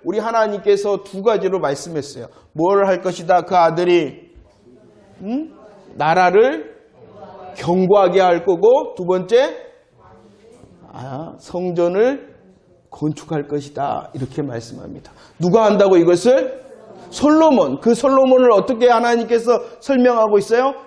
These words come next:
"내 씨, 내 아들이 이 일을 할 것이다" 라고 말씀을 합니다. 그래서 이후에 보면 솔로몬이 나라를 견고하게 하고,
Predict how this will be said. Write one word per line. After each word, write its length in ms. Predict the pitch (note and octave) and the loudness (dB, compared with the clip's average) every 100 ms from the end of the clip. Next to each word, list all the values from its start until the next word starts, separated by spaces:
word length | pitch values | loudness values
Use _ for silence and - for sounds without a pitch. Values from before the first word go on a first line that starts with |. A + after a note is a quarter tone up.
| - | -20
"내 240 | D3 E3+ F#3 | -2 0 0
씨, 640 | - - A3+ C#4+ D4 - _ - | -2 -12 -8 -8 -8 -14 _ -10
내 320 | D3 G#3+ - | -2 0 0
아들이 640 | F3+ F3 E3 G3+ A3 G#3 - | -2 -4 -2 -4 -6 -10 -12
이 200 | G3 A#3+ | -6 -6
일을 640 | A#3+ G#3 G#3 G3+ A3+ - - | -6 -8 -4 -2 -2 -4 -8
할 180 | F3+ E3+ | -10 -6
것이다" 760 | F3 E3+ D#3 D#3+ D#3 D3 - - | -6 -8 -2 2 2 0 -6 -10
라고 380 | A#2 B2+ C3+ C3+ A2+ | -8 -4 -4 -4 -6
말씀을 420 | B2 A2+ D#3 D3 | -10 -10 -10 -8
합니다. 300 | A#2+ - - - - - | -8 -12 -20 -20 -20 -2
그래서 320 | B3 C4 D4 | 2 4 4
이후에 360 | A3+ A#3 B3+ | 4 4 4
보면 280 | B3+ A#3 A#3 | 4 4 4
솔로몬이 520 | A#3+ C4+ C4+ B3+ A#3+ A#3+ | 2 2 2 2 2 2
나라를 460 | F3+ F3+ A3 A3 | 2 2 2 0
견고하게 540 | A3 G3+ G#3 G#3 F#3+ G3+ | -2 -4 2 2 2 0
하고, 500 | F3+ F3+ B3 C#4 | -2 2 2 2